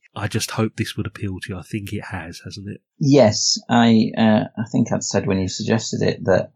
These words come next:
Speaker 2: I'd had this on my Digibox recorded from when it was on Channel four about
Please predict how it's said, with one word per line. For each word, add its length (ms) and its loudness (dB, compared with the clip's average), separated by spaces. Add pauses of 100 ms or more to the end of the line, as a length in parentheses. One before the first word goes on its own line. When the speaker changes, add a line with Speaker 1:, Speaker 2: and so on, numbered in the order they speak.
Speaker 2:
I'd 280 0
had 140 2 (100)
this 240 -4
on 180 0
my 180 4
Digibox 640 -2
recorded 520 0
from 160 -2
when 100 2
it 80 -8
was 120 -4
on 240 2
Channel 320 2
four 500 4 (220)
about 360 0